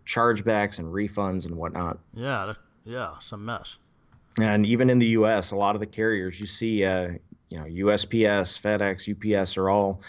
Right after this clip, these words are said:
Speaker 1: you know, scrambling to hire seasonal staff and just struggling to keep up with the amount of shipping 'cause everyone buys everything online now.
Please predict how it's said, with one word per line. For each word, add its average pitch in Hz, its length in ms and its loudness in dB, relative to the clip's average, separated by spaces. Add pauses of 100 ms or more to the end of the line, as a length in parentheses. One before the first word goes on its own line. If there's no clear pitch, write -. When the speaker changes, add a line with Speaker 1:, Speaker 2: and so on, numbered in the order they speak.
(300)
Speaker 1:
you 87 80 -8
know, 82 60 -8
scrambling 107 680 2
to 95 60 0
hire 95 280 2
seasonal 101 480 -4
staff 101 520 0
and 92 120 -4
just 92 300 -8 (240)
struggling 113 580 0
to 95 80 -6
keep 107 300 -6
up 104 180 0
with 110 140 -2
the 95 120 0
amount 95 280 0
of 85 40 -6
shipping 107 440 -4
'cause 87 180 -10 (100)
everyone 98 600 0
buys 87 340 0
everything 92 380 -2
online 92 420 0
now. 82 240 -6